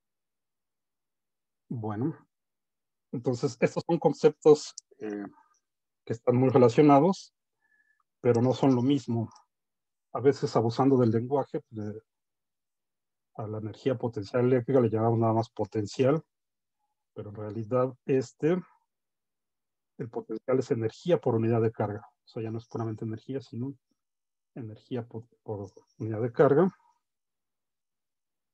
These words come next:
Aunque pues tiene las propiedades de acá, de que únicamente son significativas diferencias de potencial. Bueno,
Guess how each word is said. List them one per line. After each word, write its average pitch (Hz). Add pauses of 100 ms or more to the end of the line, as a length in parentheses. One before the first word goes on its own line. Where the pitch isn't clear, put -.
(480)
Aunque 120
pues -
tiene 123
las 113
propiedades 117
de 113
acá, 135 (240)
de 120
que 143 (580)
únicamente 127
son 123
significativas 123
diferencias 117
de 104
potencial. 104 (3750)
Bueno, 104